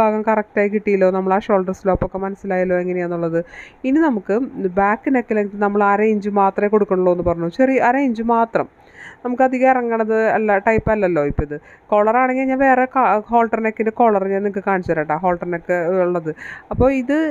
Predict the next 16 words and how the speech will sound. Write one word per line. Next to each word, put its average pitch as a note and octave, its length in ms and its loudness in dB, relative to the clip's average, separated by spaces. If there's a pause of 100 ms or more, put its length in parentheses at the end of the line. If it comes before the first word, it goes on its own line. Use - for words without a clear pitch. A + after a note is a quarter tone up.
(160)
തൽക്കാലം G#3+ 520 0
ഇങ്ങനത്തെ G3 420 0
ഒരു G#3+ 100 4 (320)
മോഡൽ E3+ 240 0 (100)
നമ്മൾ F3+ 240 -6
തയ്ച്ചെടുക്കണമെന്ന് D#3 640 -6
മാത്രം C#3 280 -8
ട്ടോ. D3+ 140 -4
അത് F3 140 -2
അടുത്ത F#3+ 300 -4
വീഡിയോയിൽ F3 380 0
ഞാൻ E3+ 160 -8
കാണിച്ചു F3 260 -4
തരാം. C#3 240 -6
ദേ C#3 60 -4 (420)
അര A#3 60 2